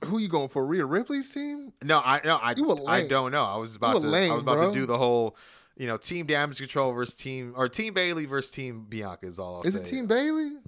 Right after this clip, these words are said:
Speaker 2: I, I mean, it's Damage Control featuring,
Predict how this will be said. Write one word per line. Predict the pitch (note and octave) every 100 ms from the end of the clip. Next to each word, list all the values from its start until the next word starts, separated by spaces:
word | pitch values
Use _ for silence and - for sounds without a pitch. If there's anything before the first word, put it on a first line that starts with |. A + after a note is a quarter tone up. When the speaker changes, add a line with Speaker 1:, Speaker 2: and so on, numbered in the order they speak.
| _ _ _ _ C3
Speaker 2:
I, | D3+
I | D#3
mean, | F#3+ F3+
it's | F3 D3 - _ _ -
Damage | E3+ G#3+ G#3+ -
Control | F#3+ - G3 F#3 F3+ E3 -
featuring, | F#3 E3 E3+ E3 D3+